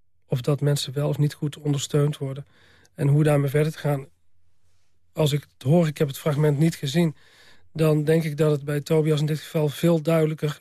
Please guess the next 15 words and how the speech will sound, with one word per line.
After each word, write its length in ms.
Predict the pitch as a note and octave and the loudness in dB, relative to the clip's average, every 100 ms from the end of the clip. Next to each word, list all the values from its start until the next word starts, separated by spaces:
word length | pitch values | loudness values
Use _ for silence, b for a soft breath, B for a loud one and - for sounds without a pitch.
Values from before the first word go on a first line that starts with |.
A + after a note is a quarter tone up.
| _ | _
zichtbaar 580 | C#3 D3 F3 - D3+ D3 | -2 0 0 -2 -4 -4
is. 240 | D3 C#3+ b b b b - | -6 -6 b b b b -6
Waardoor 380 | D3+ D#3 D#3+ D#3 | -2 2 4 2
er 400 | D3+ C#3+ C#3+ C#3+ - | 0 -4 -6 -8 -18
directer, 760 | - D#3+ E3 D3 F3 - F3+ - _ _ - | -6 2 4 4 0 0 -2 -2 _ _ -8
een, 240 | D3+ D3 | -6 -4
een, 220 | D3 C#3+ - | -6 -6 -10
een, 180 | C#3+ C#3+ - | -12 -12 -16
een 200 | C#3+ - _ _ - | -16 -18 _ _ -12
sneller, 640 | - - F3 G3 E3 - - | -4 2 4 4 0 -4 -6
een 320 | D3+ D3 C#3 _ | -4 -4 -8 _
beter 380 | D3 E3 F3+ E3 | 0 0 0 -2
behandelplan 1080 | D3+ D#3+ E3+ D#3 D3 _ _ _ E3+ E3+ D3+ | 0 2 2 0 -2 _ _ _ 0 0 2
opgezet 500 | F3 - D#3 C#3+ - | -2 -2 -2 -4 -8
wordt. 240 | C3 | -16